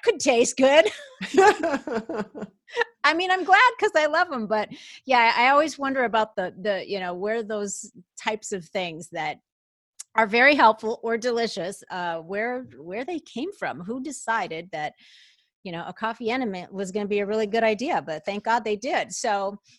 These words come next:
Speaker 2: Yep.
Speaker 1: you're seeing, I think that's a huge testimonial, though, in all seriousness, that if somebody was to ask you, "What is the one thing, if I'm only gonna do one?"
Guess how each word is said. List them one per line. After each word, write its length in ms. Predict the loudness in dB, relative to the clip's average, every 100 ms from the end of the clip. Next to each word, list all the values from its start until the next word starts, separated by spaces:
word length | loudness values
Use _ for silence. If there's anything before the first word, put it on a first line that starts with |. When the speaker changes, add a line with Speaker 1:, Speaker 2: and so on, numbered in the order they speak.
| _ _
Speaker 2:
Yep. 260 | -8 -8 -6
Speaker 1:
you're 200 | -6 -6
seeing, 500 | -6 -4 -2 -4 -8 -10 -4
I 100 | 0
think 180 | 0 2
that's 180 | 0 2
a 180 | -2 -2
huge 360 | -6 -6 -6 -6
testimonial, 720 | -6 -6 -8 -8 -10 -10 -8
though, 160 | -8 -8
in 80 | -10
all 140 | -12
seriousness, 640 | -12 -12 -10 -12 -14 -16 -10
that 180 | -8 -8
if 140 | -14 _
somebody 380 | -6 -4 -4
was 240 | -6 -8 -10
to 160 | -8 -6
ask 300 | -6 -8 -12
you, 160 | -10
"What 220 | -8 -8
is 100 | -8 -6
the 120 | -8
one 440 | -8 -8 -6 -6
thing, 480 | -6 -6 -6 -6 -12 -16 -20 -20 -20 _ _
if 140 | -8 -4
I'm 140 | -4
only 220 | -4 -6
gonna 120 | -8 -8
do 200 | -6 -4
one?" 400 | -4 -2 -4